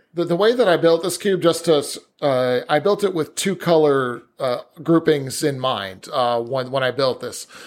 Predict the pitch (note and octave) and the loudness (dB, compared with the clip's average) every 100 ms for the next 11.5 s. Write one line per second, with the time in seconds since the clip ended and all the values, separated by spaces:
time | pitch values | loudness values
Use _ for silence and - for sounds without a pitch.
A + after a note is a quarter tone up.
0 | - - D3+ C#3 C#3 D3 E3 F3 D#3+ D3+ | -16 0 2 4 2 4 4 4 4 2
1 | D3 - D3+ C#3+ C#3 - E3 F#3 D#3+ D3 | 0 -2 0 0 0 -2 0 2 2 0
2 | C#3 B2 B2+ D#3 D#3 E3 D#3+ D#3 D3 C#3 | -2 -2 0 0 2 0 0 -2 -2 -2
3 | E3 F3 F3 B2+ A#2+ C3 - D3 C#3 C#3 | -4 0 2 4 2 -2 -6 -4 -4 -4
4 | B2 - - _ - F3+ D#3+ D#3 C#3+ C#3+ | -10 -14 -18 _ -6 -4 0 2 4 2
5 | C#3 C3 C#3 C#3+ C3+ - - B2+ A#2+ A#2+ | 0 0 0 0 -2 -10 -6 0 2 2
6 | A#2 A#2 A#2+ - - - - - C#3 C#3 | 2 -2 -4 -10 -16 -20 -4 2 2 2
7 | D3 D3 D#3 C#3+ - C#3+ B2 C3 C3 C#3 | 0 0 0 0 0 0 -2 -2 0 2
8 | B2+ B2 A#2 - C#3 B2 A#2+ A#2+ B2 C3 | 2 0 -6 -4 -2 -2 -2 0 0 0
9 | C3 B2+ B2+ C3 B2+ C3+ C#3+ D3+ C#3+ C#3+ | -2 -4 -4 -4 -2 0 0 0 -2 -4
10 | B2+ D3 D3 C3+ C3 - F#3+ E3 C#3 C3 | 0 2 2 0 -4 -2 2 2 0 -2
11 | B2 - B2 B2 C3 | -4 -2 -2 0 -2